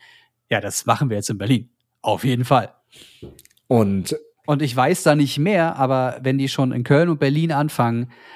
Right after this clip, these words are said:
Speaker 1: dann rechne ich damit, dass die die restlichen, äh, äh, Himmelsrichtungen in Deutschland auch noch mit so einem Ding füllen werden.
Speaker 2: Es,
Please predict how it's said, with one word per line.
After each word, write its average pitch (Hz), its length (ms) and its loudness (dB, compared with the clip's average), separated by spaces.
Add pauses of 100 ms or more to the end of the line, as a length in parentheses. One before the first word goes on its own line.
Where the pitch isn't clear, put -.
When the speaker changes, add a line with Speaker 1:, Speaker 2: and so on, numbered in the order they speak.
(180)
Speaker 1:
dann 123 160 0
rechne 127 340 0
ich 127 80 0
damit, 123 300 -2
dass 127 160 -6
die 131 100 -4
die 120 160 -2
restlichen, 123 880 -2
äh, 113 440 -2 (480)
äh, 113 340 -2
Himmelsrichtungen 131 680 0
in 123 100 -2
Deutschland 117 300 -2
auch 113 180 -4
noch 120 240 -6
mit 104 80 -6
so - 140 -6
einem 104 60 -6
Ding 104 160 -6
füllen 104 340 -8
werden. - 200 -12
Speaker 2:
Es, - 300 -6